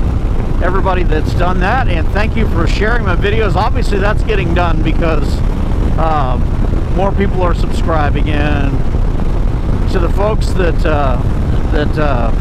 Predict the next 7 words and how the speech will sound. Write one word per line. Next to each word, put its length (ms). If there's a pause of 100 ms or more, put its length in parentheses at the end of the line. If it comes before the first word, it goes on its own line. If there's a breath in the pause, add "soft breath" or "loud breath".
(320)
message 420
me 300
and 180
ask 260
me 140
about, 500
uh, 260